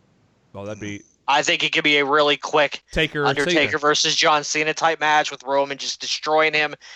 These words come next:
Speaker 2: hitting all the hits for the fans, uh, picking up a quick win, and, you know, making the crowd happy. I
Speaker 1: Mm.
Speaker 2: think that could be a, like, just be a really, you know, really quick,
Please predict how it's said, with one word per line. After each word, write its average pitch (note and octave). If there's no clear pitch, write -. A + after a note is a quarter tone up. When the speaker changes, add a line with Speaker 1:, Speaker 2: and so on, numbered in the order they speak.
Speaker 2:
hitting D#3+
all D#3
the C#3+
hits E3+
for E3+
the D3+
fans, E3
uh, C#3
picking D#3+
up C#3+
a C#3+
quick D#3
win, D3
and, C3
you C3
know, B2+
making C3+
the B2
crowd A#2+
happy. G#2+
I A#2
Speaker 1:
Mm. -
Speaker 2:
think A#2+
that B2
could C3+
be B2+
a, A#2+
like, C3
just -
be C#3
a B2
really, B2
you C3
know, C3
really C3
quick, -